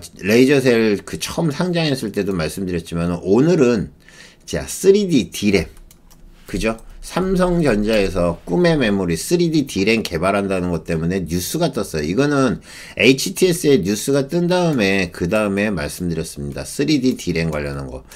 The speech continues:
어, 이거 되게 좋다라고 말씀드렸죠. 그죠? 그래서 말씀드렸는데, 예, 상 들어갔고요. 엔캠은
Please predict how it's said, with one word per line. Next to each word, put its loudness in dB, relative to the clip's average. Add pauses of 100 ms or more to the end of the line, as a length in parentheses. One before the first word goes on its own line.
(220)
어, 6
이거 6
되게 2
좋다라고 2
말씀드렸죠. -2
그죠? -4
그래서 -2
말씀드렸는데, -4
예, 0
상 -6
들어갔고요. -4 (460)
엔캠은 2